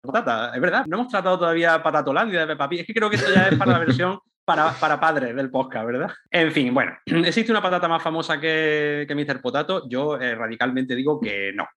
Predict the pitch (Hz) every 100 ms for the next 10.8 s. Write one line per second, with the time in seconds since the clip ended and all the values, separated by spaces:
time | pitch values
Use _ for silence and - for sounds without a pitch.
0 | _ 180 175 156 233 247 240 - 208 208
1 | 208 214 208 208 196 175 - 190 196 180
2 | 190 175 160 170 208 180 165 220 143 147
3 | 151 156 156 156 151 180 170 165 180 -
4 | 147 180 196 196 190 151 151 160 165 165
5 | 156 147 147 175 175 151 135 127 113 135
6 | 110 - 123 120 120 117 127 117 - 135
7 | 139 135 139 143 156 220 _ _ _ -
8 | 135 160 151 147 135 127 123 123 123 120
9 | 120 113 110 113 113 104 - 123 127 135
10 | 127 123 120 110 - 247 120 -